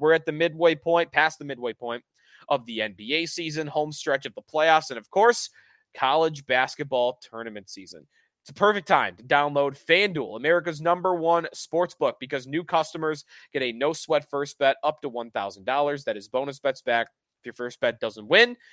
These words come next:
Just download the FanDuel Sportsbook app. It's safe, secure, and super easy to use. Then you can bet on everything from the money line, point scorers, threes drained, goalie props,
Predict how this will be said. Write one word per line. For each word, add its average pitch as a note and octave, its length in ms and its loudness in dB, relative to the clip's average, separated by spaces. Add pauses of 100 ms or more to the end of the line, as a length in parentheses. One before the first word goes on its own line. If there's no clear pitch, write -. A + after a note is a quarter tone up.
(140)
Just C#3 100 -10
download D3+ 280 4
the C#3+ 80 -10
FanDuel C#3+ 360 -4
Sportsbook C3+ 440 -4
app. A#2+ 180 4
It's - 140 -12
safe, C3 180 -4
secure, C3 320 -8
and A2+ 100 -8
super A3+ 400 -6
easy B2 280 -8
to G#2 60 -12
use. D3 340 0
Then C3 100 -10
you A#2 60 -18
can C3 100 -16
bet B2 140 2
on A2+ 240 0
everything D#3+ 520 2 (280)
from B2+ 80 -12
the A2+ 40 -8
money D3+ 280 4
line, D3 500 2
point D#3 240 -2
scorers, C#3 540 0
threes D#3 280 -4
drained, C#3 440 -2
goalie D3+ 360 2
props, C3 380 2